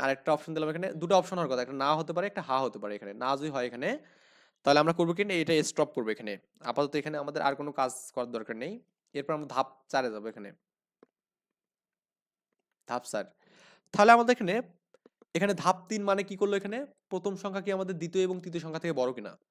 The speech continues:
তার মানে এইটা যদি আমাদের কোনোভাবে না হয়, না মানে কি বলুন তো এখানে? প্রথম সংখ্যাটা দ্বিতীয় সংখ্যার থেকেও বড় না, তৃতীয় সংখ্যার থেকেও বড় না। এটা হচ্ছে আমাদের প্রথম স্টেপ, মানে ধাপ তিন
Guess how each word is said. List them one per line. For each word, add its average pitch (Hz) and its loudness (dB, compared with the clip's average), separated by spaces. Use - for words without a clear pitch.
তার 143 6
মানে 180 2
এইটা 170 4
যদি 202 -2
আমাদের 208 -2
কোনোভাবে 202 0
না 139 4
হয়, 101 -4
না 139 4
মানে 156 0
কি 160 -8
বলুন 135 -6
তো 143 -10
এখানে? 175 -8
প্রথম 180 -4
সংখ্যাটা 190 -2
দ্বিতীয় 170 -6
সংখ্যার 175 -6
থেকেও 190 -2
বড় 180 4
না, 262 -2
তৃতীয় 202 -2
সংখ্যার 180 -8
থেকেও 202 -2
বড় 123 0
না। 107 -8
এটা 143 -12
হচ্ছে 160 -6
আমাদের 160 -8
প্রথম 175 -2
স্টেপ, 101 -8
মানে 117 -4
ধাপ 147 4
তিন 180 -4